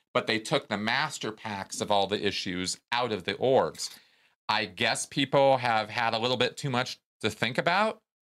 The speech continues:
uh, you know, to read, to learn about, and Miscavige wanted to close the, you know, sort of tighten the, the loop a little bit as to what information Scientologists had available to them, uh,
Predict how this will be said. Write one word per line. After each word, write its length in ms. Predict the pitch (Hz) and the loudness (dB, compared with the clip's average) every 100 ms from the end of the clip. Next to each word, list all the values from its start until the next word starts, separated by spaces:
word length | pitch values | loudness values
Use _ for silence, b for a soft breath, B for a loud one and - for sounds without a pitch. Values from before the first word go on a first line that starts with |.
| _ _ _ | _ _ _
uh, 600 | 107 107 107 104 101 101 104 | 4 4 6 4 4 2 0
you 140 | 117 | 0
know, 220 | 107 107 | 2 2
to 160 | 110 113 | 2 0
read, 480 | 98 110 139 175 170 | 2 2 4 2 2
to 120 | 110 | 0
learn 360 | 107 113 127 | 4 2 2
about, 460 | 139 139 143 160 - | 2 2 2 2 0
and 420 | 113 107 107 107 120 | 0 0 0 -4 -8
Miscavige 580 | 110 110 - 110 110 107 | -4 -2 0 0 0 -2
wanted 360 | 107 104 101 95 | 0 2 2 -2
to 140 | 110 | -6
close 640 | - - 113 107 104 104 - | -8 0 4 6 4 0 -2
the, 440 | 92 90 90 85 - _ _ _ _ - | 2 4 4 2 -6 _ _ _ _ -4
you 100 | 95 | 0
know, 200 | 85 87 | 0 0
sort 280 | - 107 | 0 -2
of 120 | 92 - | -2 -4
tighten 460 | - 117 107 98 | -4 -4 -6 -6
the, 320 | 90 85 90 - | 0 0 0 -2
the 160 | 90 | -4
loop 300 | 87 113 127 | 0 -2 -2
a 60 | 101 | -2
little 260 | 90 85 | -2 -2
bit 180 | 82 87 | -2 -2
as 160 | 87 87 | -4 -4
to 120 | - | -8
what 340 | 92 90 87 - | -2 0 0 -4
information 640 | 98 90 - 90 101 - 90 | -10 -8 -4 -2 -2 -4 -6
Scientologists 760 | - 92 90 90 85 87 87 | -2 -2 -2 -2 0 0 -4
had 140 | 92 82 | -4 -2
available 400 | 87 120 135 98 | 0 0 -2 -6
to 140 | 87 | -8
them, 280 | 82 76 78 _ _ _ _ _ _ - | -8 -10 -10 _ _ _ _ _ _ 0
uh, 220 | 104 104 | 2 2